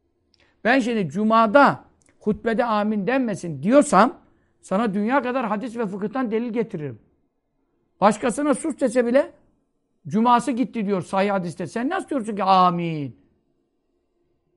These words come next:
Ondan sonra kadınlar camilere teşvik edilmesin. Ama nedir? Kocasıyla geçiyordur. Orada iftar yapmışlardır bir yerde. Ondan sonra adam da demiştir ki hanım ben de seni eve bırakana kadar cemaati kaçıracağım.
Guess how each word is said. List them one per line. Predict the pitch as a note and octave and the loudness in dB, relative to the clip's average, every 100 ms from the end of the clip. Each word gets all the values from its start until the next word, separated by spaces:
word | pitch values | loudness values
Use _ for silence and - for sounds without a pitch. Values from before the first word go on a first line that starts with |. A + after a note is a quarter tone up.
| _ _ _ _ _ _ _ _ _ - | _ _ _ _ _ _ _ _ _ -4
Ondan | G3+ C4 F4 | 0 4 4
sonra | C#4+ B3+ G3 C#3 - _ _ | 6 4 4 2 -8 _ _
kadınlar | - G#3 B3+ D#4+ E4 - _ _ | -8 -4 -2 -2 -2 -4 _ _
camilere | - A3 B3 B3 C4+ D#4+ | -2 0 2 0 -2 -2
teşvik | A#3 G3 C4 | -6 -6 -8
edilmesin. | G3+ E3 C4+ D#4+ - D3+ - _ _ | -8 -6 2 2 2 -4 -10 _ _
Ama | C4 E4 E4+ | 0 2 2
nedir? | F4 C4+ D3 - _ _ | 2 0 -2 -8 _ _
Kocasıyla | C4+ C#4+ D4 D4+ D4 B3+ | 0 4 4 4 0 2
geçiyordur. | A#3+ C4 C#4+ A#3+ G#3 - _ _ _ _ | 0 -2 0 0 0 -4 _ _ _ _
Orada | C4 C#4 C4+ | 4 6 6
iftar | C4+ A#3 C#4+ C#4 | 4 2 4 4
yapmışlardır | C4 - - A3+ G#3+ G3 G3 | 2 -2 -2 2 2 0 0
bir | |
yerde. | F#3+ D#3+ G3+ C4 _ _ _ | 0 0 -4 -8 _ _ _
Ondan | D#4+ E4+ C4 | -2 2 0
sonra | C4+ C4 B3 A#3+ A3+ - - | 0 0 0 0 -2 -4 -2
adam | - D4+ D4+ | 2 4 4
da | C#4+ | 2
demiştir | C#4 C4 - A#3 | 0 -4 -6 -2
ki | |
hanım | A#3 C#4 B3 | 0 0 0
ben | C4 | -2
de | B3+ | -2
seni | B3+ B3 | -4 -4
eve | B3 B3 | -4 -6
bırakana | B3 A#3+ A#3+ A3+ | -6 -6 -6 -8
kadar | A3+ F#3+ | -8 -6
cemaati | A#3+ B3 B3+ | -2 0 -2
kaçıracağım. | D#4+ C#4 A#3+ F#3 E3+ F#3+ | 2 2 2 -4 0 -2